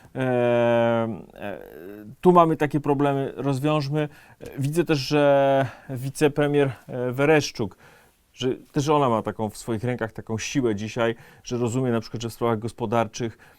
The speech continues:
e, współpraca polsko-ukraińska będzie jednym z motorów w przyszłości, że było za dużo historii. Ja kocham historię i uważam, że sprawy historyczne trzeba poruszać i chętnie poruszam i także trudne tematy.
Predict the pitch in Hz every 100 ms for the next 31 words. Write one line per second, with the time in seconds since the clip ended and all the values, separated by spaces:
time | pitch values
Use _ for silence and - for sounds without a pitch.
0 | _ 104 104 104 101 101 101 98 92 _
1 | _ _ - - 151 139 139 143 131 -
2 | 139 120 127 123 131 117 131 120 127 120
3 | 113 117 120 110 104 - 110 110 92 -
4 | - 110 110 113 143 123 127 120 113 -
5 | _ - 117 143 165 160 131 120 110 -
6 | - _ - 143 151 143 196 147 160 143
7 | 127 120 143 127 120 117 117 117 117 -
8 | 113 110 - 113 - 110 117 104 - 107
9 | 135 170 156 135 - 127 123 113 117 143
10 | 160 127 110 107 113 - 135 123 120 120
11 | 120 143 143